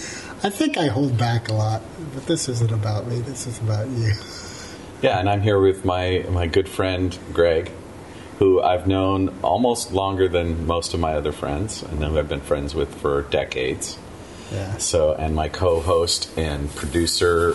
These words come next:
Speaker 2: um, and, um, all-around confidant.
Speaker 1: <laughs> Yeah. Yeah, so that's why one thing that kind of, uh, sparked me about doing this episode with you is now we've been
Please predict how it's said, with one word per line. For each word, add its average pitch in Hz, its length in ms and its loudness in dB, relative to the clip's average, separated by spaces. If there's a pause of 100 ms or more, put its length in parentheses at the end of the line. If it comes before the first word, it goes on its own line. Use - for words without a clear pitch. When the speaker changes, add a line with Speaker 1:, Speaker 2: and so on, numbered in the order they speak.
(140)
Speaker 2:
um, 78 340 -2 (800)
and, 76 560 -2
um, 71 380 -6
all-around 78 720 0 (840)
confidant. - 720 -4 (320)
Speaker 1:
<laughs> 233 480 0 (680)
Yeah. 123 300 0 (960)
Yeah, 190 240 4
so 180 200 4
that's 185 280 2
why 170 320 4
one 160 640 4
thing 165 180 4
that 143 160 2
kind 147 160 2
of, 120 180 0 (240)
uh, 120 220 -2
sparked - 640 -2
me 143 160 6
about 117 380 0
doing 123 260 2
this 117 220 0
episode 127 500 -2
with 127 240 -2
you 139 200 2 (520)
is 123 240 2
now 135 360 2
we've 127 360 0
been 117 420 0